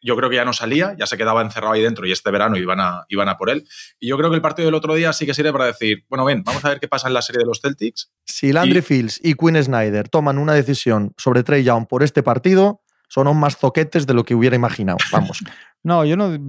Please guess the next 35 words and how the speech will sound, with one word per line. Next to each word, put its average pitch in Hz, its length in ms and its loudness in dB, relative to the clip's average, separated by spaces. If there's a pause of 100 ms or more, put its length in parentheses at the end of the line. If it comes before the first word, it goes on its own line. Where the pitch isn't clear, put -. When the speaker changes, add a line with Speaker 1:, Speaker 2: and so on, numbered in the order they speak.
(220)
Speaker 3:
sé 151 220 -2
tanto, 139 320 0
pero 127 100 0
yo 131 100 4
sí 151 120 -2
estoy 135 260 2
en 117 100 4
esto 113 280 -4
más 113 260 0
de 110 80 2
acuerdo 110 200 0
con 131 80 -2
Speaker 2:
No, 120 100 4
Speaker 3:
Tony. 117 140 2
Speaker 2:
no, 107 40 2
Speaker 3:
Yo 123 80 2
sí - 100 -4
que 143 120 2
creo 131 160 2
Speaker 2:
no. 120 40 4
Speaker 3:
que 123 160 2
no 123 120 2
es 117 100 -2
lo 120 100 2
mismo 110 800 2
salir 113 280 2
allí, 113 260 4
ir 117 100 2
ganando 117 300 2
de 117 60 4
veintitantos 117 500 0
puntos, 120 460 0
aguantar 113 460 2
luego 117 240 4
el, 117 180 2